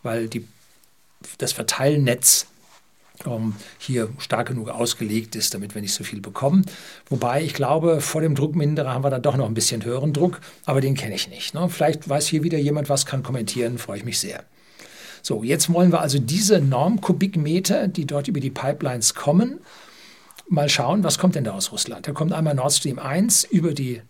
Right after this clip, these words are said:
Nordsee mit fünfundfünfzig Milliarden Kubikmetern pro Jahr. Dann haben wir die Yamal-Pipeline mit dreiunddreißig Milliarden Kubikmeter pro Jahr. Ich glaub, das kommt über Polen, wenn ich mich da nicht so irre. Und dann gibt's noch die Transgas über die Ukraine, die ist momentan ziemlich heiß,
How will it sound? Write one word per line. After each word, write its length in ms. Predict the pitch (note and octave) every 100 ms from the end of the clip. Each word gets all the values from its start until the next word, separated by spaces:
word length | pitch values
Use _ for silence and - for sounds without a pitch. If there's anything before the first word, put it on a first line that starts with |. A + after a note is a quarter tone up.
| -
Nordsee 640 | A#2+ C3 E3 - F#3+ G3+
mit 180 | D3+ -
fünfundfünfzig 680 | F#3+ F#3+ F#3+ E3+ E3+ F3
Milliarden 420 | C#3+ C3 A#2+ C3+ C#3
Kubikmetern 640 | C#3 E3 - C3+ C3+ C#3
pro 240 | - A#2+ A#2
Jahr. 460 | G#2 G#2 D#3 B3+ - - - - - _
Dann 240 | C3 D#3
haben 120 | D#3 F3
wir 80 |
die 340 | C3+ C3+ A#3+ E3
Yamal-Pipeline 1200 | A#2+ A#2 A2 E3 G#3+ - - C#3+ D3+ E3 D#3+ D3+
mit 180 | A#2+ A2
dreiunddreißig 640 | A2+ D3 C#3 D3 F#3 F3+
Milliarden 380 | D#3+ D3+ D#3+ D#3
Kubikmeter 580 | D#3 E3+ E3 D#3 D#3+
pro 200 | C3 -
Jahr. 200 | D3 D#3
Ich 80 | D#3
glaub, 260 | - C3 -
das 220 | C#3+ -
kommt 300 | - C#3+ C3+
über 160 | A#2 A2+
Polen, 440 | - C3+ C3+ G#2+
wenn 120 | F#2+
ich 80 | F#2
mich 120 | F#2
da 140 | - F#2+
nicht 160 | -
so 100 | -
irre. 320 | C#3 C#3+ F#3 F#3+ - - - - - -
Und 140 | C#3
dann 100 | C#3
gibt's 200 | D3+ -
noch 100 | C#3+
die 120 | D3+
Transgas 680 | - C3 F3+ - D#3+ E3+ -
über 100 | D3
die 140 | C#3
Ukraine, 500 | D#3+ - A2+ B2 F3+
die 80 | F#3+
ist 100 | D#3+
momentan 440 | D#3+ D3 C#3+ D3 C3+
ziemlich 340 | G#3 F3+ -
heiß, 320 | A#2+ F#3 -